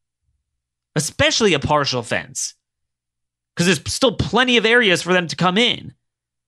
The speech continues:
without even going to the points of entry, which they could totally do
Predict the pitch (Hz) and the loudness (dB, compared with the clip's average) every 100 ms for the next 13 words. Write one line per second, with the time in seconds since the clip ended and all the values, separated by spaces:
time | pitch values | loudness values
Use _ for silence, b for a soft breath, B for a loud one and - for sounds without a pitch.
0 | _ _ _ _ _ _ _ _ _ _ | _ _ _ _ _ _ _ _ _ _
1 | - 135 175 240 180 143 139 131 131 - | -6 0 2 2 2 2 0 0 -2 0
2 | 147 127 127 117 123 120 - 127 120 131 | 0 0 -2 0 0 0 0 -2 0 0
3 | 120 110 113 78 - | 2 0 0 -2 -6